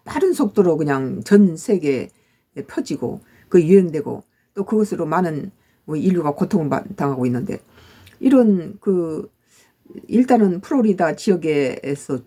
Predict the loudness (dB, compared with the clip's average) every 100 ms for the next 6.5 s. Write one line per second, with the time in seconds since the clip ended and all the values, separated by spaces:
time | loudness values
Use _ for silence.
0 | _ -20 -8 -2 2 2 0 -6 -8 2
1 | 2 4 0 0 0 -4 _ -20 -10 -6
2 | -6 -8 -16 _ _ _ -4 0 2 0
3 | 0 0 0 -4 -6 -6 -2 2 4 2
4 | 0 -2 -2 -2 -2 -4 -6 _ _ _
5 | _ _ -4 -2 -2 -6 _ -2 2 2
6 | 0 -4 -4 -4 -6